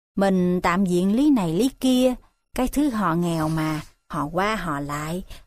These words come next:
tới rời cổng ra về mà không dứt. Cứ như vậy, ngày này qua ngày kia, mùa này qua mùa khác. Không ai giỏi hơn ai, mà hòng gỡ rối cho ai.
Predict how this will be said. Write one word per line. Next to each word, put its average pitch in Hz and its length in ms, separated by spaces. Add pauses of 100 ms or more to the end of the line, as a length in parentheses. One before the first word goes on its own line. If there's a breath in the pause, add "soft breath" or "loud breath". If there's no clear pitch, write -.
(120)
tới 277 200
rời 180 240
cổng 208 340
ra 226 260
về 165 260
mà 156 120
không 214 320
dứt. 294 160 (520)
Cứ 262 100
như 254 280
vậy, 180 300 (200 soft breath)
ngày 180 240
này 165 220
qua 208 160
ngày 180 300
kia, 233 360
mùa 196 260
này 175 300
qua 247 160
mùa 170 240
khác. 254 340 (400)
Không 190 260
ai 190 200
giỏi 170 240
hơn 233 180
ai, 196 300 (280 loud breath)
mà 185 380
hòng 180 380
gỡ 180 280
rối 277 300
cho 247 140
ai. 220 380